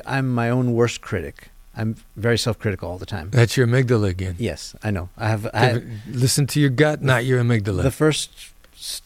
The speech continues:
Speaker 1: first step in solving the problem is to admit you have a problem. <laughs> Have a problem.
Speaker 2: I've met the enemy and it is me.
Speaker 1: Yes,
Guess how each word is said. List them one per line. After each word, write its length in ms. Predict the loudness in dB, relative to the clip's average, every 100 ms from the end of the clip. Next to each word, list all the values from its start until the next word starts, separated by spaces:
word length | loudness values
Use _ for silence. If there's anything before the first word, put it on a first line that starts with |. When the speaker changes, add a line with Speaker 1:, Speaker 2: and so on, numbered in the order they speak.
| -18 -20 -20 -20 -18
Speaker 1:
first 320 | -8 -4 -2
step 240 | 0 0 0
in 60 |
solving 260 | 0 2 2
the 60 | 2
problem 300 | 2 2 0
is 100 | 0
to 80 | 2
admit 200 | 2 2
you 100 | 2
have 80 |
a 80 | 0
problem. 520 | 0 2 2 0 -6 -6 -8
<laughs> 180 | -6 2
Have 180 | 2 4
a 60 | 2
problem. 400 | 2 0 -4 -4 0
Speaker 2:
I've 180 | 2 4
met 160 | 2
the 120 | 2
enemy 320 | 2 2 2 2
and 120 | 2
it 80 | 0
is 140 | 0
me. 240 | 0 2 4
Speaker 1:
Yes, 440 | 4 2 -2